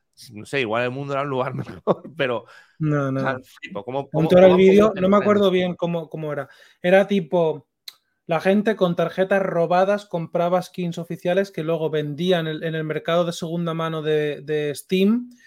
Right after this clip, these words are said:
Speaker 2: que luego, a su vez, ese dinero que este, que era en Steam Coins,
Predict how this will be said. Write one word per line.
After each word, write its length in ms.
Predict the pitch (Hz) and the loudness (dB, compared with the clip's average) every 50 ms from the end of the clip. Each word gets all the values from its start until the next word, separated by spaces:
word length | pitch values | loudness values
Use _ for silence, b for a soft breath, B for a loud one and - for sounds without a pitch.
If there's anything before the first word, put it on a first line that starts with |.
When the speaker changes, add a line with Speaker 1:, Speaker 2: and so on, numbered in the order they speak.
| b b b b b b b b b b _ _ _ _ _ | b b b b b b b b b b _ _ _ _ _
Speaker 2:
que 580 | - 170 160 160 156 156 156 156 151 151 151 - | -2 0 2 2 2 2 2 2 2 0 0 -4
luego, 580 | 160 160 165 175 185 190 190 180 185 202 208 190 | -6 -4 0 4 6 6 6 6 6 2 2 2
a 80 | 175 170 | 0 -4
su 180 | - - 165 | -6 -8 -2
vez, 240 | 160 180 190 190 180 | 0 2 2 2 0
ese 220 | 175 170 - 185 | -6 -6 -6 -6
dinero 480 | 170 175 170 175 180 190 180 170 160 - | -6 -6 -4 -4 -2 -2 -2 -2 -4 -6
que 80 | - 156 | -6 -10
este, 460 | - - - 156 151 156 156 151 - - | -10 -8 -8 -6 -6 -6 -6 -8 -8 -6
que 80 | 165 | -4
era 260 | 170 175 175 170 170 165 165 | -2 0 0 0 0 0 0
en 220 | 165 165 160 151 | -2 -4 -6 -6
Steam 320 | - - - 185 175 175 165 - | -10 -6 -6 -4 -2 -2 -4 -2
Coins, 600 | - 180 180 180 185 202 214 - - - - _ | 2 2 2 2 2 -2 -4 -6 -10 -18 -20 _